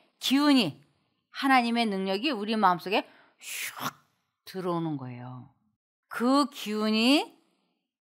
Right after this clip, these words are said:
우리들을 그 화를 참게 해주고 마음을 평안하게 해주고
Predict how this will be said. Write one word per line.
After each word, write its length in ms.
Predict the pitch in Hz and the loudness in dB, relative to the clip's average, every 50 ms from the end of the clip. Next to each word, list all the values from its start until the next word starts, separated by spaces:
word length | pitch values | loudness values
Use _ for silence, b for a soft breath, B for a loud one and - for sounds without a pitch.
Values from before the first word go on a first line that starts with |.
| _ _ _ _ _ _ _ _ _ _ _ _ _ _ | _ _ _ _ _ _ _ _ _ _ _ _ _ _
우리들을 640 | 180 190 202 214 214 190 202 208 269 370 466 - - _ _ _ _ _ _ _ _ _ _ _ _ _ _ _ _ _ _ | -8 -6 -4 -2 0 0 2 4 4 2 2 0 -6 _ _ _ _ _ _ _ _ _ _ _ _ _ _ _ _ _ _
그 460 | - - 226 220 220 214 214 208 208 208 _ _ _ _ _ _ _ _ _ _ _ _ _ _ _ _ _ _ _ _ _ _ _ _ _ | -6 -2 0 2 4 4 4 2 0 -2 _ _ _ _ _ _ _ _ _ _ _ _ _ _ _ _ _ _ _ _ _ _ _ _ _
화를 500 | - - - 240 226 220 220 214 208 208 | -6 2 4 4 6 6 6 6 4 2
참게 400 | - - - 240 220 - 220 202 | 0 -4 -4 -4 -2 -2 0 -2
해주고 300 | 196 190 - 190 180 190 | -2 -2 -4 -4 -4 -2
마음을 420 | 185 180 175 175 170 175 175 170 | 0 2 2 2 0 0 -2 -4
평안하게 640 | - - 247 269 262 262 247 226 214 190 175 170 170 | -8 -8 -4 0 2 2 2 2 -2 -4 -4 -4 -4
해주고 400 | 165 156 - 151 143 147 135 - | -4 -4 -8 -12 -14 -16 -18 -18